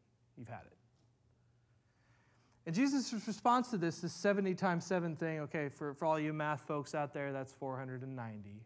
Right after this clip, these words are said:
right? You came up with that. Or some of you maybe punched out your calculators and thought, <laughs> "Oh, Jesus is putting a number on it. It's just a lot more than three." Um, that's not what he's meaning to say. Um, it, it's much more the idea of it,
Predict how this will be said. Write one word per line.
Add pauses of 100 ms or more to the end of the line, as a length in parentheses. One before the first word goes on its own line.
right?
You
came
up
with
that.
Or
some
of
you
maybe (140)
punched
out
your
calculators
and
thought, (280)
<laughs>
"Oh,
Jesus
is
putting
a
number
on
it.
It's
just
a
lot
more
than
three." (480)
Um, (800)
that's
not
what
he's
meaning
to
say. (420)
Um, (1200)
it,
it's
much
more
the
idea
of
it,